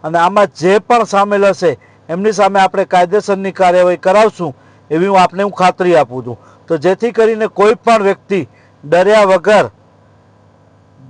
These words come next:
ડર્યા વગર ખુલીને બહાર આવો. અને જેના પણ સહાય બાકી હોય,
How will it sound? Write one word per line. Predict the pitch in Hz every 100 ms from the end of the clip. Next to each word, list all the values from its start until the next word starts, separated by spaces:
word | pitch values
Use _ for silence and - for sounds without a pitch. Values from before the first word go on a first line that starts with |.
| 143
ડર્યા | 170 190 214 214
વગર | 196 170 196 214 214 - _ _ _ _ _ -
ખુલીને | - 185 214 226
બહાર | 208 214 214
આવો. | 220 226 269 _ _ _ _ _ _ _ _ _ _ _ _ _
અને | 151 185 202
જેના | 131 165 170 196 226
પણ | - 226 226
સહાય | - 196 208
બાકી | 190 196 - 208
હોય, | 226 170